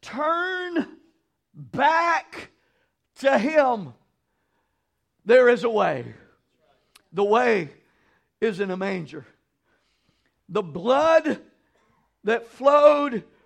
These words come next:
through the veins of that little baby in a manger would be the very blood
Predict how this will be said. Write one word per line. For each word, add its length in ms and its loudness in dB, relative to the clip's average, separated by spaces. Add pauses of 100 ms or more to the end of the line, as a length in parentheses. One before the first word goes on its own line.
(220)
through 120 -8
the 120 0
veins 600 0
of 120 -8
that 220 -2
little 240 -4
baby 720 2 (340)
in 100 -4
a 40 -2
manger 680 -6 (600)
would 200 -2
be 180 -6
the 160 -4
very 640 -2 (240)
blood 840 2